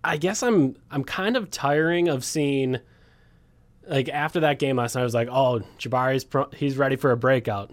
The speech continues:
It's gonna happen." Because he scored twenty-one points on nine of fourteen in a preseason game against a Mavericks team that didn't play three of their best players, that, that's why he's gonna have a breakout? Like, if you wanna say Jabari Parker's gonna have a breakout,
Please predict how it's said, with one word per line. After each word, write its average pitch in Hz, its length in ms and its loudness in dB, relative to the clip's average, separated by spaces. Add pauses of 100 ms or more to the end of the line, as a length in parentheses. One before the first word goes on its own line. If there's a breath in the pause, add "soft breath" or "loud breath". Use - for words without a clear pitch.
(120)
It's 135 180 -10
gonna 143 160 2
happen." 131 480 -2 (960 soft breath)
Because 202 240 -4
he 220 80 -4
scored 170 280 -2
twenty-one 185 460 0
points 175 520 -2
on 139 260 0
nine 139 180 2
of 165 100 0
fourteen 165 760 -2 (640 soft breath)
in 147 100 2
a 127 60 0
preseason 165 640 -2
game 185 220 0
against 147 420 -2
a 143 60 -2
Mavericks 135 460 -2
team 185 220 0
that 135 140 -2
didn't 147 220 0
play 151 180 -2
three 139 220 -6
of 151 60 0
their 147 100 0
best 151 240 -4
players, 175 480 -4 (560 soft breath)
that, 180 240 0 (880 soft breath)
that's 151 260 2
why 185 260 4
he's 202 180 0
gonna 208 100 4
have 202 80 -2
a 202 60 -2
breakout? 208 420 -2
Like, 165 200 2 (260 loud breath)
if 175 120 0
you 247 120 0
wanna 277 160 2
say 190 240 -2
Jabari 160 260 2
Parker's 156 300 0
gonna 147 80 2
have 147 80 0
a 131 40 -2
breakout, 139 520 0